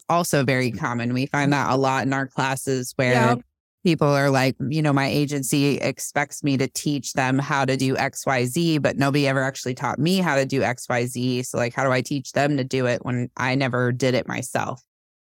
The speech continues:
Speaker 2: One
Speaker 1: So.
Speaker 2: of my favorite questions on a job application was, "What does resiliency mean to you?" And I wrote, "Resiliency means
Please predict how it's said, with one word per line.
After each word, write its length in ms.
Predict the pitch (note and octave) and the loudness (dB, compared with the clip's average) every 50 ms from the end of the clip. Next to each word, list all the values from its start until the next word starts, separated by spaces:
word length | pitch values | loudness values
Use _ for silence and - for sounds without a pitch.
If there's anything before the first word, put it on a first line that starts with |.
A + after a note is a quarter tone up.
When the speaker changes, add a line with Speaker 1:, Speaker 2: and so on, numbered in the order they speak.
| _ _ _ | _ _ _
Speaker 2:
One 180 | G3+ B3 C4+ C4+ | -4 -2 0 0
Speaker 1:
So. 140 | C#4+ D4 C4+ | 2 2 2
Speaker 2:
of 220 | A#2 - A3+ C#4+ - | 0 0 -4 -8 -6
my 480 | C#4 C4+ B3+ B3+ B3 B3 B3 B3 C4 - C#4 - - - | -4 -2 -2 -2 -2 -2 -4 -4 -6 -8 -10 -14 -10 -4
favorite 640 | - A#3 A#3 A#3 A#3 G#3+ A3 G#3+ G3+ G3 G3+ G#3+ - | -2 -2 0 0 -2 -2 -2 0 0 -2 -2 -6 -12
questions 800 | - - - A3+ G#3 G#3+ G#3 - - - G3+ - - - A3 G#3 | -18 -6 -2 -2 -2 0 -2 -4 -6 -6 -8 -8 -8 -10 -8 -8
on 120 | G#3 G#3 G#3+ | -8 -6 -6
a 60 | F#3+ | -8
job 360 | - - G3+ G3+ G3+ G#3 G#3+ | -6 -4 -4 -2 -2 -4 -4
application 1000 | G#3 G#3+ - - G3+ G3 - G#3 F3+ G3+ F#3+ - - G3+ - D3 G#3 G#3+ A3 A#3 - | -8 -8 -10 -12 -14 -10 -8 -8 -8 -8 -8 -10 -12 -12 -12 -10 -12 -12 -12 -12 -12
was, 600 | G3+ G3+ G#3 G3+ G3 G3 G3 G3 F#3+ G3 F#3+ - | -8 -6 -4 -4 -2 -2 -2 -2 -4 -4 -4 -6
"What 260 | G3 F#3+ G#3 A3 A3+ | -8 -4 -4 -4 -2
does 240 | A3 B3 B3 A3+ F#3+ | 0 -2 -2 0 0
resiliency 880 | A3 A3+ G#3+ F#3 E3+ G3 G#3 G3+ G#3 G#3 G3 F#3 F3+ F#3 - - F#3+ F3+ | -2 -2 0 0 0 0 2 2 2 2 0 0 -2 -4 -6 -6 -4 -2
mean 320 | F3+ F3+ F#3 F3+ F3+ F#3 - - | 0 -2 -2 -2 -6 -8 -10 -10
to 80 | - | -12
you?" 280 | - - - - - - B3 _ _ _ _ _ _ _ _ _ _ _ _ _ _ _ _ _ - | -12 -12 -12 -12 -14 -14 -18 _ _ _ _ _ _ _ _ _ _ _ _ _ _ _ _ _ 0
And 640 | B3+ B3+ B3 A#3+ A#3+ A#3+ A#3 A#3 A#3 A#3 A#3 G#3+ - - _ | 2 2 4 4 4 4 4 4 4 2 2 2 0 -2 _
I 300 | A3+ A#3 B3 B3+ C#4+ D4+ | 0 0 2 2 2 0
wrote, 400 | C4+ A#3 A#3+ A3+ G#3+ A3 A3 - | 0 0 0 2 2 0 0 -2
"Resiliency 880 | - A3+ A#3 G#3 F#3+ G#3 B3+ B3+ C4 C4+ C#4 C#4+ D4 C4 - C#4+ C4+ C4 | -2 -2 -2 -2 2 2 2 2 2 2 0 0 0 0 0 0 2 2
means 760 | B3 A#3+ A3+ G#3+ G3 G3 G3+ G3+ G#3 A3+ C#4+ - - - - | 2 2 2 2 2 2 0 0 -2 -2 -4 -6 -8 -10 -12